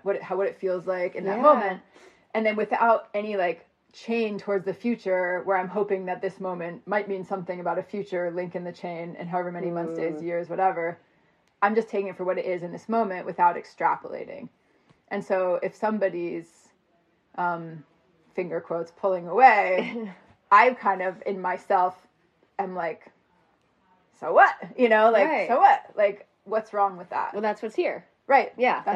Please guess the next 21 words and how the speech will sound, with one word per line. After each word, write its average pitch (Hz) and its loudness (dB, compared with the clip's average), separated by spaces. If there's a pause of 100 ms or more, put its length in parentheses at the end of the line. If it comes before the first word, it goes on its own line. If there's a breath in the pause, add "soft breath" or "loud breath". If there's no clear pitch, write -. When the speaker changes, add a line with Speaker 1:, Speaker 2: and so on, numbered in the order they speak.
Speaker 1:
what's 214 -6
Speaker 2:
what's 214 -4
Speaker 1:
here. 156 0
Speaker 2:
here. 175 -6
And 175 -2
what 185 0
Speaker 1:
Mm-hmm. 196 0
Speaker 2:
do 196 0
I 196 0
wanna 196 0
do 208 -6
with 190 -4
that? 143 -14
And 160 -12
how, 170 -6 (220)
Speaker 1:
Right. 156 -10
Speaker 2:
yeah, 160 -4
what 156 -6
does 160 -12
that, 160 -6 (1500 soft breath)
yeah, 190 0